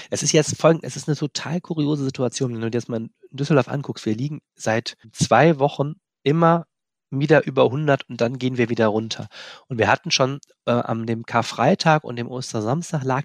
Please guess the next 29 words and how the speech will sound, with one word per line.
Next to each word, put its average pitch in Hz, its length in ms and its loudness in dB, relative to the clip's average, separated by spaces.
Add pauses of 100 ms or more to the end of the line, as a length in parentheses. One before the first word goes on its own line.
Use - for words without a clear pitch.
die - 80 -10
Zahl 123 280 -4
über 127 200 -4
hundert 120 360 -4
und 120 120 -12
hätte - 400 0
dann 104 240 -4
am 156 100 -18
Ostersonntag 135 680 0
nochmal 151 760 2 (320)
der 110 120 -2
Wert 120 320 -2
die 117 100 -4
hundert 185 340 2
überschritten, 113 500 -4 (400)
wäre 160 340 6
diese 135 240 0
Notbremse 135 440 -2
schon 135 200 -2
am 117 140 -8
Mittwoch 143 300 -6
in 131 100 -14
Kraft - 260 -2
getreten. - 480 -14 (180)
Weil 107 180 -2
zwei 147 360 4 (100)
Werktage 120 680 0 (240)
nach 135 300 4
der, 127 380 4